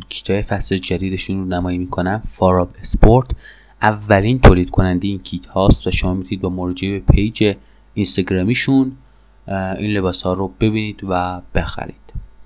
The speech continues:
نکته، اه، حائز اهمیتی که این فروشگاه داره اینه که پرداخت شما در به منزل خواهد بود و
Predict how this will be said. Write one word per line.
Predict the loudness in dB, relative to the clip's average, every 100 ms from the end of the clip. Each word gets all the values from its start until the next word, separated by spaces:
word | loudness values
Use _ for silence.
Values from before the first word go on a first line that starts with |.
| -20 -20 -20 -20 -20 -20 -10 -6
نکته، | -4 -4 -2 0 0 -4 -6 -8
اه، | -8
حائز | -4 -2 -2
اهمیتی | -4 -4 -4 -8 -10
که | -8
این | -6
فروشگاه | -4 -6 -4 -4
داره | -2 0
اینه | -2 -4
که | -4
پرداخت | 2 4 4 -2 0 0 0
شما | -4 -6
در | -4 -4 -4
به | -4
منزل | -4 -6 -6 -2 -4
خواهد | -2 -2 -2 2
بود | 2 2
و | -4